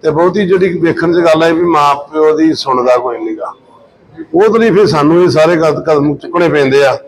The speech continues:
ਤੇ under age ਦਾ ਪੱਚੀ ਹਜ਼ਾਰ ਰੁਪਇਆ ਜੁਰਮਾਨਾ ਹੈ। ਜਿਹੜਾ under age ਜਿਹੜਾ ਪ-, ਅਠਾਰਾਂ ਸਾਲ ਤੋਂ ਘੱਟ, ਅਹ, ਬੱਚਾ, ਲੜਕਾ ਜਾਂ ਲੜਕੀ ਚਲਾਉਂਦਾ ਫੜਿਆ ਗਿਆ, ਉਹਦਾ ਜੁਰਮਾਨਾ ਤੇ ਹੋਊਗਾ। ਤੇ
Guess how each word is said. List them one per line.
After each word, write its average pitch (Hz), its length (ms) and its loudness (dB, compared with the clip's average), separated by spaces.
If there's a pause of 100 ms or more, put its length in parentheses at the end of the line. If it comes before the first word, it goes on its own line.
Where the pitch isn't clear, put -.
(640)
ਤੇ 160 140 0 (380)
under 175 220 2
age 185 260 4
ਦਾ 185 120 2
ਪੱਚੀ 190 400 -4
ਹਜ਼ਾਰ 185 160 2
ਰੁਪਇਆ 143 300 -2
ਜੁਰਮਾਨਾ 131 460 -2
ਹੈ। 107 120 -8 (720)
ਜਿਹੜਾ 160 260 2
under 156 180 0
age 170 300 2
ਜਿਹੜਾ 160 220 2
ਪ-, 156 140 -4
ਅਠਾਰਾਂ 139 580 -4
ਸਾਲ 165 240 0
ਤੋਂ 156 140 -4 (100)
ਘੱਟ, 135 160 -2
ਅਹ, 143 540 0
ਬੱਚਾ, 147 360 0
ਲੜਕਾ 147 360 0
ਜਾਂ 151 120 0
ਲੜਕੀ 139 400 -2 (680)
ਚਲਾਉਂਦਾ 147 340 2
ਫੜਿਆ 156 300 2
ਗਿਆ, 165 140 2
ਉਹਦਾ 165 220 2
ਜੁਰਮਾਨਾ 135 480 0
ਤੇ 139 140 -4
ਹੋਊਗਾ। 151 400 0
ਤੇ 156 260 0